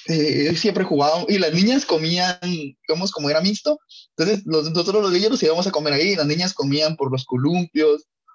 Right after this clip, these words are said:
o comían por los resbaladeros, o sea, tenía cada quien como su lugar, y habían grupitos y comían siempre en el mismo lugar, fíjate vos. O sea, pasaba recibiendo clases con ellos todo el tiempo,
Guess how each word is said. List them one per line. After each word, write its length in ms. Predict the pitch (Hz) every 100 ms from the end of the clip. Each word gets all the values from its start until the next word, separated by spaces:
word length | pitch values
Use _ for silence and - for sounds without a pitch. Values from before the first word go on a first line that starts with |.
| -
o 160 | - 143
comían 540 | 143 143 151 151 147
por 360 | 143 127 117 117
los 200 | 113 120
resbaladeros, 800 | 123 120 120 113 107 139 156 147
o 40 |
sea, 160 | 143 151
tenía 320 | 151 147 160
cada 280 | 160 160 160
quien 180 | 165 170
como 300 | 180 170 190
su 160 | 180
lugar, 360 | 135 131 135 190 -
y 200 | - 151
habían 280 | 147 135 156
grupitos 440 | 185 156 156 208 214
y 80 | 196
comían 340 | 131 156 156
siempre 380 | - 160 175 190
en 80 | 175
el 100 | 139
mismo 220 | 147 151
lugar, 320 | 135 147 247
fíjate 320 | 269 123 - -
vos. 120 | 294 - _ _
O 140 | -
sea, 140 | - 214
pasaba 280 | 208 208 247 294
recibiendo 300 | 214 233 240
clases 240 | 254 269
con 140 | 226 214
ellos 160 | 240
todo 100 | 233
el 60 | 233
tiempo, 420 | 254 294 359 359